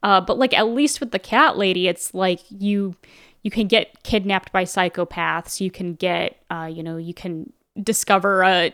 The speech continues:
doctor's evil lair where he takes hostages, and, like, the game always allowed you to do the killing blow and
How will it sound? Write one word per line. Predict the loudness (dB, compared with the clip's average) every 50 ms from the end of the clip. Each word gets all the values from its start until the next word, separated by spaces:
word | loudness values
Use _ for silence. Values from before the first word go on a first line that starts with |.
| -4
doctor's | 0 2 4 4 4 0 -2 -4 -4 -4 -6 -6
evil | -4 -4 -4 0 0 0 0 0
lair | 0 0 0 0 0 0 0 0 0 0
where | 0 -2 -4 -4
he | -4 -6 -8 -10
takes | -6 -8 -8 -8 -6 -4
hostages, | -2 -2 -2 -4 -6 -8 -6 -4 -4 -4 -4 -4 -6 -6
and, | -4 -4 -4 -4 0 0
like, | 0 0 0 -2 -8 _ -20 -20 -20 -20 _ _ _ _ _ _ _ _ _ _ _ _ _ _ -10 -10 -10 -10 _
the | 0 0 0
game | 6 8 8 8 8 6 4
always | 2 2 2 2 2 0 0
allowed | -2 -2 -2 0 0 0 0 -2 -4 -6
you | -4 -4
to | -6
do | -6 -6 -6 -4
the | -4 -6
killing | -8 -4 -4 -4 -2 -2 -4
blow | -2 0 0 2 2 2
and | 0 -2